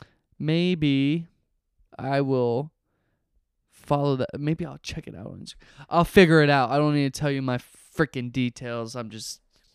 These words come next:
talking out loud, getting excited. Be excited for life. Be excited for the things like this. Yeah, I'm gonna go spend money that, you know, I don't need to be spent.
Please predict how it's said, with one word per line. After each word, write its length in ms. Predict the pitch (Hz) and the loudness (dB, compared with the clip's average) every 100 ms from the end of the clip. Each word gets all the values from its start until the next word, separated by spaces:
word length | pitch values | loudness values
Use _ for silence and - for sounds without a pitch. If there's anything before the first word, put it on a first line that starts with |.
| _ _ _ _ _ | _ _ _ _ _
talking 360 | - 170 147 117 | -4 -2 -4 -8
out 180 | 107 - | -12 -12
loud, 360 | 95 82 - | -10 -8 -8
getting 160 | - 127 | -10 -12
excited. 580 | 120 - 139 113 98 92 _ _ _ _ _ _ _ _ _ _ _ | -12 -6 -4 -4 -6 -14 _ _ _ _ _ _ _ _ _ _ _
Be 140 | - 233 | -4 -4
excited 380 | 180 214 190 | -4 -6 -6
for 80 | 165 | -4
life. 360 | 139 135 117 - | -4 -4 -6 -8
Be 100 | 185 | -8
excited 380 | 196 - 185 175 | -8 -4 -4 -2
for 100 | 170 | -4
the 120 | 147 | -6
things 300 | 135 151 143 | -2 -2 0
like 220 | 139 131 | -4 -6
this. 320 | - 135 117 143 | -6 -6 -6 -4
Yeah, 260 | 156 139 117 | -2 -2 -6
I'm 100 | 139 | -10
gonna 260 | 156 151 | -6 -6
go 200 | 143 147 | -2 -2
spend 420 | 135 - 156 147 | -2 -6 -4 -4
money 300 | 143 139 131 | -4 -4 -4
that, 220 | 123 123 - | -6 -8 -6
you 140 | 143 | -6
know, 140 | 135 | -4
I 60 | 127 | -4
don't 180 | 135 135 | -2 -2
need 140 | 135 | -4
to 40 | 123 | -4
be 100 | 123 | -6
spent. 300 | 151 143 | -6 -8